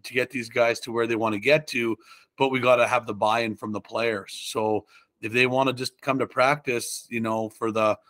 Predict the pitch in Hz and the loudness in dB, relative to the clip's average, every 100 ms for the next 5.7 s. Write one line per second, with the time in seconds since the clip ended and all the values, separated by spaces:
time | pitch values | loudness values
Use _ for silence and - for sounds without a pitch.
0 | _ _ - 135 120 113 123 135 120 117 | _ _ -2 0 4 4 4 4 2 2
1 | 117 120 120 113 117 113 117 104 127 147 | 2 2 0 -2 -4 -2 -2 -2 -2 -2
2 | 143 120 110 110 - 110 110 110 - _ | -2 -2 -2 -4 -8 -6 -2 -2 -4 _
3 | _ - 151 156 160 143 143 147 147 - | _ -2 4 6 6 6 4 2 -2 0
4 | 139 147 147 143 117 101 101 - - 127 | 0 2 -2 -2 -6 -6 -8 -18 -14 -8
5 | 113 110 123 117 110 107 123 | -4 -2 0 0 -4 -6 -10